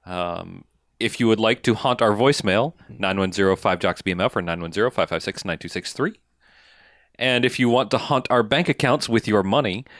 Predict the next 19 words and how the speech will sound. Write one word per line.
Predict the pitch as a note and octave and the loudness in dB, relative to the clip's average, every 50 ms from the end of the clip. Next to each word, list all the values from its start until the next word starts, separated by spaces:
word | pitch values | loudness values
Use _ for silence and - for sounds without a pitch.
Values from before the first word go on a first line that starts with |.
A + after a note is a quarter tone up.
| - _ _ | -20 _ _
you | - A2+ | -4 -2
can | - A#2 | 2 4
go | A#2 A#2+ | 4 4
to | A#2 | 4
patreon | - F3 F#3 - - C#3 A#2+ G#2+ | 4 2 2 2 2 2 2 4
dot | G#2 G#2 - | 2 2 2
com | A2 G2+ G2 G2 | 2 0 0 0
slash | - G2+ F#2+ - - | 0 0 -2 0 0
B | G#2+ G2+ | 0 2
M | G2+ C3 | 2 2
F | C3+ - | 0 0
cast | - G2 E2+ F#2 - - - - - _ - _ _ _ - - _ _ | 0 0 0 0 0 -2 -6 -6 -8 _ -20 _ _ _ -20 -20 _ _
and, | - G2+ G2+ G2+ G2+ G2 G2 | -4 0 0 2 2 2 4
uh, | G2+ F#2+ F#2+ F2+ F2 F#2 - - - - _ | 4 4 4 4 2 0 -2 -10 -20 -20 _
spook | - - - - - C3+ B2+ - | -8 -8 -8 0 0 0 2 2
us | B2+ - - | 0 2 4
over | A#2+ A2+ G#2 A2 G#2+ | 4 4 4 4 2
a | G#2 | 4
little, | G#2 G#2 G2+ G2 F#2+ F#2+ - | 4 2 0 0 -2 -4 -6